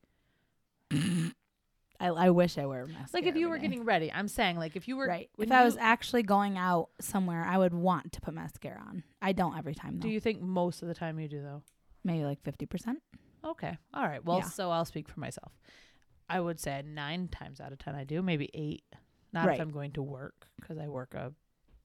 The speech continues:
Speaker 2: job where I get dirty. But
Speaker 1: Right.
Speaker 2: um,
Speaker 1: If I'm going to meet up with people, I n-, would mostly do. But, like, if I'm just going to my mom's house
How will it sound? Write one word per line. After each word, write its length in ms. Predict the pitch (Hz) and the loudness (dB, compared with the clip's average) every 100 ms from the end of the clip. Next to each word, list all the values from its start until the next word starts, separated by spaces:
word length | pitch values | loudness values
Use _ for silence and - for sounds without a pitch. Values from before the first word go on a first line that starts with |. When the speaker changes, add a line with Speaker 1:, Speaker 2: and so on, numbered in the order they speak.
| _ - | _ -10
Speaker 2:
job 260 | 139 135 | -8 -8
where 140 | 160 160 | -10 -12
I 100 | 160 147 | -12 -14
get 220 | - - | -18 -18
dirty. 320 | - 143 156 147 | -14 -14 -12 -8
But 220 | 151 - | -6 -6
Speaker 1:
Right. 160 | 95 - - - 190 - _ - _ _ _ _ _ | -8 -12 -20 -20 -20 -20 _ -20 _ _ _ _ _
Speaker 2:
um, 220 | 240 240 | 2 4
Speaker 1:
If 100 | 226 | 6
I'm 160 | 254 285 | 6 8
going 280 | 262 254 247 | 8 8 6
to 100 | 208 | 2
meet 320 | 202 214 202 _ _ - | 0 0 -2 _ _ -6
up 220 | 190 - | -4 -2
with 140 | 240 _ _ - | -2 _ _ -2
people, 580 | 247 - 294 349 339 - | 0 2 2 2 0 -6
I 120 | 190 | -4
n-, 160 | 170 - 277 - | -4 -6 -16 -4
would 220 | 196 185 | 0 0
mostly 540 | 180 185 175 - 160 156 | 0 0 0 -4 -6 -4
do. 280 | 160 139 | -2 -2
But, 160 | 156 - | -4 -4
like, 340 | 170 156 - - | -4 -6 -10 -6
if 140 | 190 190 | -4 0
I'm 160 | 180 | 2
just 200 | 185 180 | 2 0
going 160 | 196 180 | 2 4
to 60 | 170 | 4
my 120 | 160 | 2
mom's 340 | 165 165 196 | 0 -2 -2
house 400 | 208 208 202 - | 2 2 0 -8